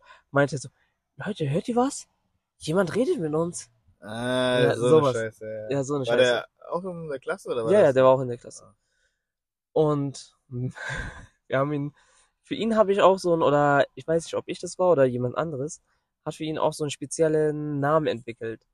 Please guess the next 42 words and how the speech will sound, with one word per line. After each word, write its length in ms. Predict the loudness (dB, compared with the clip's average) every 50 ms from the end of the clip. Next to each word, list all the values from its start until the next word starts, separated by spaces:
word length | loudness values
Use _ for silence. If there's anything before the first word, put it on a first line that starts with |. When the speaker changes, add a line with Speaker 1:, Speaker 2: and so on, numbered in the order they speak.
| _ _ _ _ _ _ _ _ _ _ -4
Speaker 1:
Ähm, 560 | -2 0 2 2 4 2 2 2 0 -2 -4 -6 -6
Melonenkopf. 760 | -2 0 2 4 6 6 4 4 0 -2 -4 -6 _ -10 -20 _ _ _ -14 -14 -14 -14 _ _ _ _ _ _ 4
Speaker 2:
Ach 80 | 6 10
so. 140 | 12 12 12 12 12 6 0 -2 4 10 10 10 12 12 10 12 12
Speaker 1:
Ja. 200 | 12 12 12 12
Speaker 2:
<laughs> 200 | 12 12 12 12 10 10 10 10
Okay, 140 | 12 12 12
ich 80 | 10 10
weiß, 240 | 10 10 10 10
wer 140 | 8 6 8
gemeint 400 | 6 6 6 8 8 6 6 6
ist. 60 | 6
Speaker 1:
Ja, 120 | 8 8 8
du 100 | 8 8
weißt 240 | 10 8 8 10 8
ja, 180 | 8 8 8 6
<laughs> 120 | 4 4
wer 220 | 4 4 6 6
gemeint 260 | 6 10 12 10 10 10
ist. 60 | 8
Speaker 2:
Ja, 120 | 8 8 8
ja, 240 | 6 6 6 6
ja, 240 | 6 6 4 2 2
ja. 60 | -2 -4
Speaker 1:
Für 360 | -12 -14 -14 -14 -12 -6 -2
ihn 160 | 0 4 8
gab's 200 | 10 10 10 10
diesen 240 | 8 2 2 0 0
speziellen 480 | 0 -4 -14 -6 0 4 4 4 6 6
Namen 260 | 8 8 8 6 4
Melonenkopf, 540 | 2 4 6 6 6 4 2 0 -2 2 2
weil 160 | 2 4 4
er 180 | 4 4 4 2
einen 220 | 2 0 -2 -4
relativ 380 | -2 -2 -2 -4 -4 -8 -14 -14 _ _ _ _ _ _ _ _ _ _ -4
großen 260 | -2 -2 -2 -2 -4
Kopf 180 | -4 -2 2
hatte. 200 | 2 0 2 2
Speaker 2:
Das 200 | -2 -2 -2 -2
kann 180 | -2 -2 -2 -2
ich 140 | -4 -6 -8
bestätigen. 480 | -10 -6 -6 -6 -6 -6 -10 -12 -16